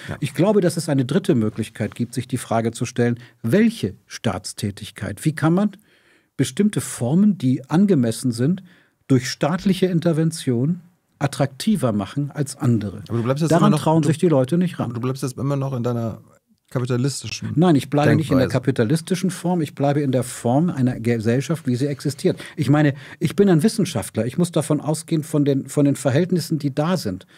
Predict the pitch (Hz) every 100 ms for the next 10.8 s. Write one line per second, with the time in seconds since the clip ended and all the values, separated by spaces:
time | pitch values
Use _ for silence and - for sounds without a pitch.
0 | - - - 131 165 156 147 147 143 143
1 | 151 - 160 - - - 143 139 - 127
2 | 139 - 123 156 - 143 139 143 - 131
3 | - 110 175 190 - - - 104 202 -
4 | 135 139 147 190 190 127 175 170 170 -
5 | 170 175 110 87 90 - 92 98 107 98
6 | 104 107 - 104 104 101 101 160 151 127
7 | 131 135 120 127 139 - - - 139 139
8 | - - 151 - 139 139 - 170 208 190
9 | 165 160 147 135 147 143 - 190 208 143
10 | 160 156 139 - 123 - 190 -